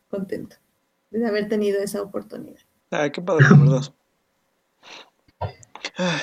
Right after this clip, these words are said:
Speaker 2: sí,
Speaker 1: Bueno.
Speaker 2: es una gran pérdida.
Speaker 1: Sí, pero tenemos ahora sí que su legado para
Speaker 2: Exactamente.
Speaker 1: recordarlo y,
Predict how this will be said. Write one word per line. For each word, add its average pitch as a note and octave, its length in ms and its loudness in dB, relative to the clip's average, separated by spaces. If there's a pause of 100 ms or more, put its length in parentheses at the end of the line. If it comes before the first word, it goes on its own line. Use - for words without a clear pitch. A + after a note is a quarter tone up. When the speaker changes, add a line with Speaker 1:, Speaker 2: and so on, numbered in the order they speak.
(120)
Speaker 2:
sí, - 140 0
Speaker 1:
Bueno. D4 320 2 (140)
Speaker 2:
es E3 100 -4
una F3 120 2
gran C#3+ 180 4
pérdida. A2+ 300 0 (1600)
Speaker 1:
Sí, A3 400 -6 (280)
pero C#4+ 440 2
tenemos A3 760 2
ahora G#3+ 200 -2
sí G#3 220 -4
que F#3+ 340 -4 (640)
su A3+ 160 0
legado G3 340 0 (260)
para - 260 -8 (240)
Speaker 2:
Exactamente. G#3+ 560 -2
Speaker 1:
recordarlo B3+ 340 -2
y, C4+ 480 -2